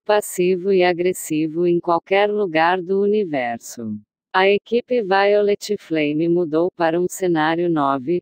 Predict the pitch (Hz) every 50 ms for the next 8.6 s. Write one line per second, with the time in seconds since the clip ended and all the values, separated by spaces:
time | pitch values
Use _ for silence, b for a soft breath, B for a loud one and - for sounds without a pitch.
0 | _ _ _ 175 180 - - - 175 - - - 170 151 160 175 175 190 190 -
1 | - - 170 180 185 - - 190 - - - 190 185 - 185 180 175 175 - 165
2 | 175 185 185 185 202 - - 202 196 - _ - 151 147 156 170 170 170 165 160
3 | 160 160 160 - - 175 170 - - - - 160 165 170 175 160 180 185 - -
4 | 165 170 190 202 - - 208 208 208 202 202 202 202 202 196 202 208 190 175 196
5 | 196 196 - - - 151 151 156 160 - 160 170 165 160 - - - 165 175 190
6 | 196 196 202 196 196 190 196 196 - - 208 196 - - 196 170 147 151 147 151
7 | 165 175 160 175 180 156 156 165 180 190 - - - 214 208 - - 214 220 208
8 | 196 165 147 131 123 120 117 110 113 110 107 104